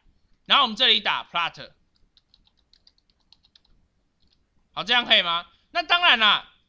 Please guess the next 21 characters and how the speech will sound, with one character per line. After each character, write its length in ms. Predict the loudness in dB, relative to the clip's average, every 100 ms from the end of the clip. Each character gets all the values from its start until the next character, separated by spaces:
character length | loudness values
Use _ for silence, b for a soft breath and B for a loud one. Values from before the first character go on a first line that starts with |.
| _
这 100 | -4
个 320 | 4 4 2 -10 _ -2
plot 200 | 0 2
output 680 | -2 -4 -8 -2 0 0 -6 _ _ _
这 120 | -6
边 120 | -2
要 140 | 0 -2
对 320 | -2 0 0
应 80 | 0
到 160 | -2
是 200 | -4 -8
random 340 | -8 -8 -8 -8
plot， 460 | -8 -8 -10 -18 _ _ _ _ _ _
这 80 | -8
样 100 | -6
可 140 | -6
以 40 | -6
吗？ 220 | -8 -12 _ _ _ _ _ _ _ _ _ _ _
好， 340 | 4 4 2
一 100 | 0
样， 220 | 4 4